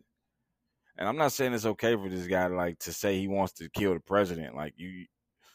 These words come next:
you, you can say that, but you shouldn't. Like, you, you shouldn't.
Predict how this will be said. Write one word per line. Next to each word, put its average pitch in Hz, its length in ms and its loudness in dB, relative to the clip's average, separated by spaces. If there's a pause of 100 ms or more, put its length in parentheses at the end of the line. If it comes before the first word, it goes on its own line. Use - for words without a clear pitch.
(720)
you, 110 220 -16 (100)
you 107 160 -4
can 120 420 2
say 127 280 4
that, 82 280 -4
but 80 280 -8
you 78 40 -12
shouldn't. 87 380 -2 (220)
Like, 76 260 -6
you, 92 160 -10 (100)
you 101 120 -2
shouldn't. 104 420 2